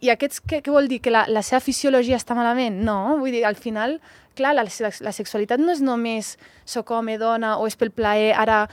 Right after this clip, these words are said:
tinc una relació, ara no. Vull dir, és, va molt més enllà, jo crec, eh? Jo crec que ens estem venent, d'alguna manera, o ens estem creient que la sexualitat és pur plaer i jo la dono a qualsevol perquè,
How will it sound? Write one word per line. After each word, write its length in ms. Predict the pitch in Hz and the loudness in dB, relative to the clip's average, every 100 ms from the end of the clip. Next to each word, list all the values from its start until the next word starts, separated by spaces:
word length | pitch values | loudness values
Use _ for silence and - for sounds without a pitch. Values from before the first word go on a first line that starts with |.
| - | -10
tinc 140 | - 240 | -6 0
una 120 | 226 | 0
relació, 380 | 220 202 - 226 | 0 -4 0 2
ara 140 | 208 | 2
no. 220 | 196 175 | -2 -6
Vull 100 | 190 | -4
dir, 120 | 220 208 | -2 -2
és, 120 | 208 | -2
va 140 | 214 | -2
molt 180 | 214 285 | 0 2
més 160 | 302 240 | 2 0
enllà, 300 | 185 196 208 | -2 2 2
jo 120 | 202 | 2
crec, 320 | - 196 180 208 | 0 -4 -2 -2
eh? 80 | 233 | 0
Jo 60 | 220 | 0
crec 200 | 233 233 | 0 0
que 220 | 269 262 - - - - - | 0 -2 -8 -20 -20 -20 -6
ens 140 | 240 | -2
estem 400 | 240 - 262 277 | -2 0 2 2
venent, 400 | 285 294 294 285 | 2 2 2 2
d'alguna 340 | 240 220 233 277 | 0 -2 -2 0
manera, 460 | 277 269 269 269 | 0 0 0 0
o 60 | 262 | -2
ens 240 | 220 208 | -4 -4
estem 480 | 208 - 240 254 254 - - - - | -6 -4 -2 0 -2 -4 -20 -20 0
creient 360 | 247 247 269 | 2 4 2
que 60 | 285 | 0
la 100 | 240 | -2
sexualitat 500 | 214 - 196 202 233 | -2 -4 -4 -2 0
és 160 | 277 - | 0 -2
pur 260 | - 277 | -4 -4
plaer 480 | 233 262 262 277 320 - | -2 0 2 4 2 0
i 160 | - 220 | -4 2
jo 100 | 240 | 4
la 140 | 262 | 4
dono 200 | 262 285 | 6 4
a 40 | 233 | 4
qualsevol 680 | 208 185 - 208 254 294 | 0 -4 -2 2 6 6
perquè, 320 | 349 - 208 | 4 -2 -2